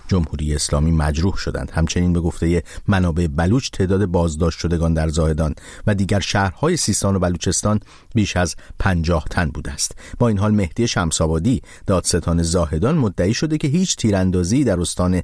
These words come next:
سیستان و بلوچستان رخ نداده و به گفته او، جمعه فضای زاهدان عادی بوده است. سال گذشته، سال هزار و چهارصد و یک و همزمان با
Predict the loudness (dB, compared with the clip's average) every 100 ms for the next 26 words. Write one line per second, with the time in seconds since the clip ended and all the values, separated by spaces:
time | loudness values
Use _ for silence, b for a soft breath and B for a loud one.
0 | B B -2 0 2 0 2 0 -2 -2
1 | -2 0 2 2 0 -2 0 0 0 B
2 | B 0 0 0 -2 -2 -2 0 0 2
3 | 2 0 -2 -2 -2 0 -2 -2 -2 -2
4 | -2 0 0 -2 B B B B 0 0
5 | 0 -2 -2 -6 -6 -6 -8 B B B
6 | 0 2 2 0 0 0 0 0 0 0
7 | 0 0 0 2 2 0 0 0 0 0
8 | 0 0 -2 -2 -2 0 0 2 2 2
9 | 2 2 2